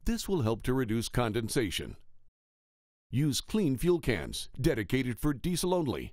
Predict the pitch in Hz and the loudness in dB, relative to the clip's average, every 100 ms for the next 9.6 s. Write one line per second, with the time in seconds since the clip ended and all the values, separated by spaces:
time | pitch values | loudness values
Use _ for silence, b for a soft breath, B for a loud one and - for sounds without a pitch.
0 | - - 170 170 - 185 117 117 123 - | 0 2 2 -2 0 2 2 0 0 2
1 | 131 78 55 - - - _ _ - - | 0 -2 -6 -10 -12 -20 _ _ -20 -20
2 | _ _ _ _ _ - 101 170 226 220 | _ _ _ _ _ -10 -2 0 2 2
3 | 143 120 - 143 135 - 123 156 143 143 | 2 2 2 0 0 0 2 2 2 0
4 | 131 143 135 127 101 95 127 110 - 120 | 2 2 2 2 2 2 2 2 2 2
5 | 87 53 - - - - _ _ _ _ | 0 -6 -10 -16 -20 -20 _ _ _ _
6 | _ _ - 160 208 190 156 135 123 - | _ _ -4 0 0 0 0 2 2 2
7 | 95 85 92 - 131 170 185 - 151 165 | 2 2 0 0 2 2 0 0 2 4
8 | 117 127 123 131 - - 127 98 87 120 | 4 2 2 0 0 2 2 2 2 0
9 | - 117 80 71 - - | 2 0 0 -4 -4 -6